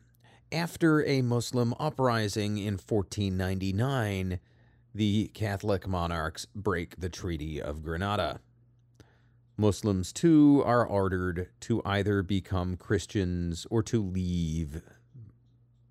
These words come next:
in the year fifteen oh two. Now, if I were living in the year fourteen ninety-two, and you asked me which of these events mattered most,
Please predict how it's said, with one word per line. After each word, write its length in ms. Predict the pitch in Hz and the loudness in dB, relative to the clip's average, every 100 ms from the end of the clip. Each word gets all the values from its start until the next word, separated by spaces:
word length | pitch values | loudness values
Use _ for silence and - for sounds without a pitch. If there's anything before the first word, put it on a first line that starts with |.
| _ - | _ -2
in 140 | 107 | 0
the 80 | 101 | 2
year 260 | 87 80 | 0 -2
fifteen 580 | 73 - 76 - 78 73 | -4 -6 -8 -8 -10 -8
oh 220 | 73 76 73 | -8 -8 -8
two. 380 | - 85 58 - - _ _ _ _ _ _ _ _ _ _ _ _ _ _ _ _ _ _ _ _ _ | -4 -4 -4 -12 -20 _ _ _ _ _ _ _ _ _ _ _ _ _ _ _ _ _ _ _ _ _
Now, 280 | 143 147 147 _ _ _ _ - | 2 2 0 _ _ _ _ -2
if 240 | 147 156 | 2 2
I 280 | - 196 214 | 0 0 2
were 240 | 208 175 156 | 6 8 8
living 560 | 120 104 107 104 104 | 8 8 6 8 6
in 240 | - 110 101 | 6 4 6
the 80 | |
year 260 | 95 101 95 | 6 6 4
fourteen 640 | - 117 101 95 110 98 | 2 2 2 2 2 4
ninety-two, 880 | 90 87 85 82 82 - 67 55 50 - _ _ - - _ _ _ _ - | 4 4 2 0 -4 -4 -6 -6 -12 -16 _ _ -20 -20 _ _ _ _ 0
and 100 | 123 | 4
you 140 | 135 | 4
asked 420 | 110 123 117 - | 4 2 2 0
me 240 | 107 95 87 | 0 2 2
which 280 | 82 82 90 | 2 0 -2
of 80 | |
these 240 | 82 82 78 | 0 0 -2
events 420 | 80 73 78 - | -4 -4 -6 -6
mattered 440 | 76 76 73 69 - | -6 -4 -4 -8 -8
most, 720 | - - - - - - - | -12 -10 -12 -14 -14 -16 -18